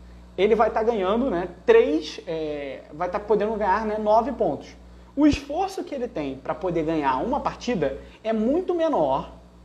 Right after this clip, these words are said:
do que o esforço pra poder ganhar três partidas. Então é proporcional. Então o esforço tem que ser proporcional ao desafio que ele tá recebendo. E como comunicar ele dentro desse caminho é muito interessante. Por exemplo, o Fernando Morales colocou aqui o caminho da linguagens.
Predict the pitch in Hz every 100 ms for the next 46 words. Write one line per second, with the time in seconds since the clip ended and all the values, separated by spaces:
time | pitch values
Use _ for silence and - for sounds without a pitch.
0 | - 196 311 196 151 165 - - - 294
1 | 285 185 170 190 - 202 190 180 156 143
2 | 185 - 196 135 - - - 175 226 220
3 | 240 254 254 233 262 185 127 - 202 214
4 | - 165 151 - 262 262 - - - 208
5 | - 214 233 269 302 285 254 139 139 -
6 | - - 175 185 214 262 262 220 277 277
7 | 262 262 226 226 240 226 143 135 - 202
8 | - 311 403 - 311 285 262 240 170 170
9 | 190 165 165 156 - 139 170 233 - -
10 | - 240 226 226 233 233 - 165 127 -
11 | - - - - 247 240 170 135 180 -
12 | 220 226 247 233 196 196 220 - 226 220
13 | 208 208 170 202 220 208 196 214 190 190
14 | 233 170 143 131 127 -